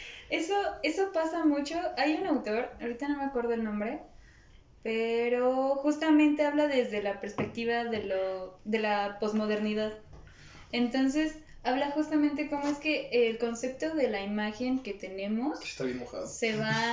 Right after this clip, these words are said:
Speaker 1: <laughs> se va deformando al punto de que ya no te reconoces. Ajá, sí, al punto de que ya no te reconoces y ya no eres tú. O sea, abandonas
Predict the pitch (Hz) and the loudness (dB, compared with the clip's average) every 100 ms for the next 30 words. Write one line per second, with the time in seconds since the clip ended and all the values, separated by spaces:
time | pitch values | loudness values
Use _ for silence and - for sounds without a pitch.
0 | 233 254 - - - - - - 269 254 | 0 0 -2 -6 -16 -14 -12 2 4 6
1 | 269 311 285 226 226 240 240 247 247 208 | 4 4 4 2 4 2 4 4 2 0
2 | - 226 220 214 247 254 285 277 269 226 | -6 -4 -4 0 2 2 0 -2 -2 -4
3 | 196 240 240 240 269 254 233 214 220 247 | 2 2 4 2 2 2 0 0 -2 -2
4 | - 269 - - - - - - - _ | -2 -4 -4 -8 -20 -20 -20 -20 -20 _
5 | - - - - - 240 208 240 247 285 | -20 -20 -20 -18 -8 -4 0 0 0 2
6 | 277 277 349 359 240 240 269 302 277 220 | 2 4 2 0 0 0 2 2 0 0
7 | 214 240 294 254 233 254 285 294 277 - | -2 -2 -4 -2 2 4 4 2 0 -4
8 | 277 302 302 - - - 262 254 254 240 | -2 -2 -2 -12 -20 -6 0 2 4 2
9 | 247 247 254 302 349 | 4 4 6 6 6